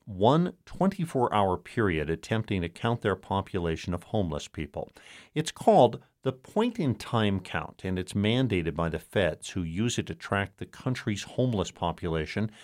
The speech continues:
and divvy up funding. But some homeless advocates say the count is probably off. As Wyoming Public Radio's Miles Bryan reports, if a homeless person has somewhere to stay during the one night of the count,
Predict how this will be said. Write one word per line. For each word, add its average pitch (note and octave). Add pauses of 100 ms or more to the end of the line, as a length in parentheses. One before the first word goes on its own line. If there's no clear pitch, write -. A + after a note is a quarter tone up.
(200)
and D3+
divvy F2+
up F2
funding. A#2 (440)
But -
some B3
homeless C#3
advocates E2+
say A#2
the -
count G#3
is D#3
probably G2
off. F2+ (340)
As -
Wyoming F2
Public G2
Radio's F2
Miles F2
Bryan G2+
reports, D#2 (340)
if A2+
a G#2
homeless F#3
person C#3
has G#2
somewhere E3+
to G2+
stay C3+
during G#2
the E2+
one F#2+
night C3+
of -
the -
count, E2